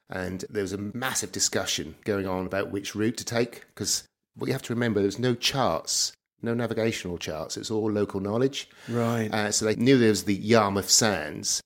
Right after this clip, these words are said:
Speaker 1: but they had to work out a way to go past the Yarmouth Sands. And the Duke wanted to get to Edinburgh as quick as possible. So he took a shortcut, which
Speaker 2: Right.
Speaker 1: obviously failed.
Speaker 2: So he took this shortcut,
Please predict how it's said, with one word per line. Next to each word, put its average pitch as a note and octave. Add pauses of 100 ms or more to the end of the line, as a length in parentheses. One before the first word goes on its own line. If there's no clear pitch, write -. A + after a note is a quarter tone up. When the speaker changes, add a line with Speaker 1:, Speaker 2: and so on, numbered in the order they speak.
(160)
Speaker 1:
but G#2+
they G#2+
had A2
to G2+
work A2
out G2+
a -
way G2+
to G2
go G2+
past A#2
the F#2+
Yarmouth F2+
Sands. F2 (400)
And G2+
the F#2+
Duke A2
wanted G2+
to G2+
get G2
to G2
Edinburgh G2+
as F2+
quick F#2
as -
possible. F2 (220)
So -
he G2
took -
a -
shortcut, D#2+ (200)
which A#2+
Speaker 2:
Right. A#2
Speaker 1:
obviously G2+
failed. E2 (420)
Speaker 2:
So D3
he D3
took -
this D#3
shortcut, A#2